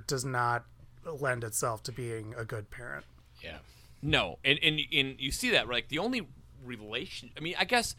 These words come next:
Speaker 3: there's, it's the only relationships we've seen him have is with his kid a little bit,
Speaker 2: Mm-hmm.
Speaker 3: um, with Tom Wilkinson's character. Well, he's dead now. He got killed.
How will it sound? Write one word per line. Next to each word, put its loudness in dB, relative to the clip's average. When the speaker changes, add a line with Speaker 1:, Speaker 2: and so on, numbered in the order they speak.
Speaker 3:
there's, 2
it's -8
the -2
only 2
relationships 2
we've -8
seen -4
him -6
have -2
is -10
with -4
his -8
kid 0
a -10
little -4
bit, -6
Speaker 2:
Mm-hmm. 0
Speaker 3:
um, -6
with 0
Tom 4
Wilkinson's -4
character. -2
Well, -6
he's -6
dead -4
now. -8
He -12
got -8
killed. -8